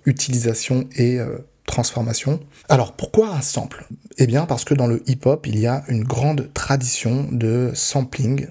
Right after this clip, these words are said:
dans laquelle j'ai voulu inscrire cette musique. Selon moi, il y a aussi un, un côté un peu rétro dans la vibe du podcast, euh, Vibe justement de, de Marine,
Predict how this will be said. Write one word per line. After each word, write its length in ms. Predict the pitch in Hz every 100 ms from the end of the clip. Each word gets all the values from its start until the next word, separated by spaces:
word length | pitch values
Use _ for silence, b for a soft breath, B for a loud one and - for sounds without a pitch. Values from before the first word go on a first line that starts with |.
| 123
dans 260 | 127 123
laquelle 260 | 117 - 139
j'ai 120 | 120
voulu 280 | 110 117 -
inscrire 460 | - 110 - 139 139 127
cette 260 | - 127
musique. 540 | 120 110 110 160 - - 95
Selon 280 | - 123
moi, 220 | 120 139 156
il 60 |
y 40 | 127
a 40 |
aussi 260 | 110 - 127
un, 180 | 110 113
un 100 | 139
côté 420 | 107 120 - 127 123 -
un 100 | 135
peu 140 | -
rétro 560 | 143 127 127 - 127 170
dans 140 | 123
la 120 | 113 113
vibe 480 | 110 123 127 127
du 140 | 131 117
podcast, 560 | 131 - 123 110 -
euh, 160 | 123 - 170 123
Vibe 320 | 117 120 120 123
justement 400 | 117 - 117 113
de, 140 | 117
de 180 | 123 117
Marine, 500 | 113 110 131 160